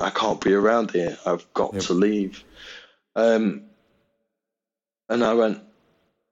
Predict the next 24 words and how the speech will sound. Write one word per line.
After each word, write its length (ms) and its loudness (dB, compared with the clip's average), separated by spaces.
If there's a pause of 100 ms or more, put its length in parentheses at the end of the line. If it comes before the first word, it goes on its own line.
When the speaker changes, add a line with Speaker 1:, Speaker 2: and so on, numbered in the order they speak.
(560)
Speaker 1:
I, 200 2
I'm 180 2
not 180 0
disciplined. 440 -4
You 60 2
know, 120 4
I've 100 0
got 180 -2
self-dis-, 580 -2 (260)
I've 200 0
got 140 2
a 40 4
lot 140 2
of 80 -10
self-discipline 720 -4
myself. 500 -2
And 100 -2
I 80 0
just 240 -6
went, 260 -2 (500)
"I 80 -4
can't 320 -2
be 180 -4
here." 260 -6